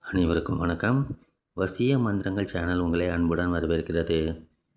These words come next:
இன்றைய பதிவில் நாம பார்க்க போற வசிய முறை வந்து, உங்களை வெறுக்கிறவங்க, உங்களை பார்த்தாலே கோபப்படுறவங்க, உங்களை பார்த்தாலே ஏதோ ஒரு கோபம், த-, தன்னை அறியாமலேயே கோபம் வருது,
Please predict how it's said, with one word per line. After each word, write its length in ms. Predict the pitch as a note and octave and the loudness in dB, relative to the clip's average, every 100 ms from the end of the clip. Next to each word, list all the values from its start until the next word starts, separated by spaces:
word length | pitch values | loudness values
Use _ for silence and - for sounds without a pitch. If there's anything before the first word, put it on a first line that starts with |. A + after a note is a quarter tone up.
| _ _ _ _ _ _ _ _ _ _ _ _ _ _ _ _ _ - | _ _ _ _ _ _ _ _ _ _ _ _ _ _ _ _ _ -2
இன்றைய 320 | C3+ C3+ C#3+ | 2 4 4
பதிவில் 280 | C#3+ A#2+ A2+ | 4 2 2
நாம 240 | G2 E2+ | 0 -2
பார்க்க 280 | E2 F2+ F2 | -2 -4 -4
போற 200 | F2 F2 | -4 -2
வசிய 280 | D#2+ E2 F#2+ | -2 -4 -4
முறை 180 | F2+ E2+ | -2 -2
வந்து, 280 | D#2+ D#2 F2+ G#2 - - _ _ - | -2 -2 -4 -4 -10 -18 _ _ -10
உங்களை 320 | G2+ G2+ G2 | -4 -2 -2
வெறுக்கிறவங்க, 680 | E2 G2+ A#2+ B2 A2 E2+ E2 E2 | 0 2 0 0 0 0 -2 -4
உங்களை 320 | D#2 E2 E2 E2 | -4 -2 -2 -4
பார்த்தாலே 560 | F#2+ F#2 F#2+ G2 F#2+ F#2+ | -4 -4 -4 -6 -6 -6
கோபப்படுறவங்க, 760 | F#2+ F#2+ G#2 G2 F2 D#2+ D#2 D#2+ D#2 D2+ _ _ _ - | -4 -2 -2 -2 -4 -4 -6 -8 -8 -12 _ _ _ -12
உங்களை 260 | F2 F2 E2+ - | -4 -2 -4 -6
பார்த்தாலே 540 | F#2+ F#2+ - F#2+ F#2 G2 - _ _ - E2+ | -8 -6 -6 -4 -4 -4 -8 _ _ -10 -4
ஏதோ 240 | F2 G2 A2+ | 0 2 2
ஒரு 220 | A2+ F2+ - | 2 0 -2
கோபம், 440 | G2+ G#2+ G2+ F2+ D#2+ | 0 2 2 -2 -4
த-, 340 | - E2+ F#2 F#2 | -12 -8 -8 -4
தன்னை 280 | G2+ G#2+ | -2 0
அறியாமலேயே 420 | G#2+ G#2 A2 A2+ G#2+ - | 0 0 2 0 0 -6
கோபம் 360 | - G#2+ G#2+ G2 | -2 0 0 0
வருது, 340 | F2+ E2+ F#2+ | 0 -2 -2